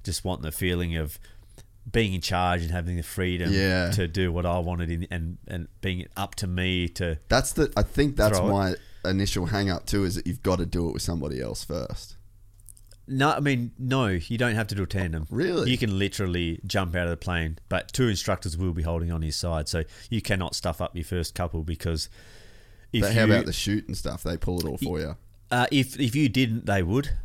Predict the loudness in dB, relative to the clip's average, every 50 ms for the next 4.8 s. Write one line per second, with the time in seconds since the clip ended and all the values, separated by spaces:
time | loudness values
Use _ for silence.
0 | -4 0 2 2 4 4 4 4 4 4 4 2 0 0 -2 -4 -4 -2 -2 -2
1 | 0 0 0 -2 -2 -2 -2 -2 -2 -2 -2 -4 -4 -2 0 0 0 0 0 0
2 | -2 -2 -2 -2 -4 -4 -6 -6 -8 -10 -12 -12 -10 -10 -10 -10 -12 -12 -16 -18
3 | -20 -20 -20 -20 -8 -2 0 0 2 2 0 0 -4 -4 0 2 2 2 2 0
4 | 0 0 0 0 -2 -2 0 0 0 0 0 -2 -2 -2 -4 -4